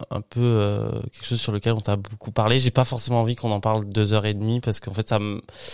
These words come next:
je suis, euh, averti et j'espère que les gens là le sauront. Mais en tout cas, ça fait partie de ton parcours,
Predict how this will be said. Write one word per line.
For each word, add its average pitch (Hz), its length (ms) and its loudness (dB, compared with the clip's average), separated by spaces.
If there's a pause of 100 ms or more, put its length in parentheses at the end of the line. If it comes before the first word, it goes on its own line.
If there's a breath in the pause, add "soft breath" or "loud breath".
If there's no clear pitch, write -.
(280 loud breath)
je 117 300 2
suis, 120 520 0
euh, 104 220 2
averti 110 500 0 (300)
et 101 580 0
j'espère 104 460 -8
que 110 80 -4
les 101 140 -2
gens 104 160 -2
là 110 120 4
le 107 160 2
sauront. 117 540 4
Mais 127 280 4
en 113 120 0
tout - 180 -12
cas, 143 220 4
ça 113 220 -4
fait 120 120 0
partie 135 320 -2
de 127 60 -8
ton - 240 -4
parcours, 143 580 4